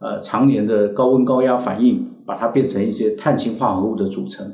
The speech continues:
那我们常讲的化石燃料包括了煤炭、重油跟天然气，哦。那这个地方大概有些专有名词，哦，就是我们对燃料呢，通常我们会分它是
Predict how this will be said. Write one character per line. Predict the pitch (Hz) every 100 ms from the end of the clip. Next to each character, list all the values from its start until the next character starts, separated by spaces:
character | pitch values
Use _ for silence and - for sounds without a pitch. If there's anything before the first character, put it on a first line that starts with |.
| - _ _ _ -
那 | 170 147
我 | 127 123
们 | 131 139 -
常 | - 151
讲 | 190 107
的 | 107 110
化 | - 170
石 | - 113
燃 | 113
料 | 135 -
包 | 131 127
括 | 135
了 | 120 101
煤 | 107 127
炭、 | 135 170 - - - - _
重 | - 180 123
油 | 101 98 - -
跟 | - 127 -
天 | 160 139
然 | 110
气， | - - 151 - - - -
哦。 | - - - _ _
那 | 214 175 - - _ -
这 | 196
个 |
地 | 180
方 | 165
大 | 165 160
概 |
有 | - -
些 | 143
专 | 143 151
有 | 139
名 | 95 98
词， | - - 95
哦， | 113 -
就 | 170
是 | 180
我 |
们 | 220
对 | 240 170
燃 | 123 101 110
料 | 165 131
呢， | 113 117 - - _
通 | 185
常 | 160 120
我 |
们 | 110 117
会 | 151
分 | 143 147 156
它 | - 147 143
是 | - 151 -